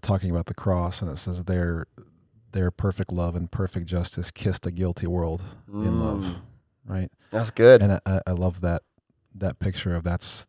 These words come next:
Speaker 1: that's what the cross has done. It's brought God's perfect justice upon his own son
Speaker 2: Mm-hmm.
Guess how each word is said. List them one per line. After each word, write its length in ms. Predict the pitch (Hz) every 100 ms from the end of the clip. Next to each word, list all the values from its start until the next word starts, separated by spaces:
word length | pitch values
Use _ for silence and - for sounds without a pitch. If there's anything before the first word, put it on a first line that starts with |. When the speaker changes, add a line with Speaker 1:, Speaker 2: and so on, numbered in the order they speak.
| -
Speaker 1:
that's 360 | 90 92 -
what 280 | 87 85 85 _
the 120 | - 87
cross 400 | - 90 90 -
has 180 | 87
done. 300 | 82 90 82
It's 160 | 82 -
brought 340 | 87 87 82 - - _ _ _ _ _ _ _ _ _
God's 260 | 98 92 85
perfect 540 | - 98 - 95 - - -
justice 580 | 92 104 104 - 95 -
upon 260 | 92 92 87
his 120 | 82
own 180 | 87 85
son 480 | - - 104 80 82
Speaker 2:
Mm-hmm. 220 | - 92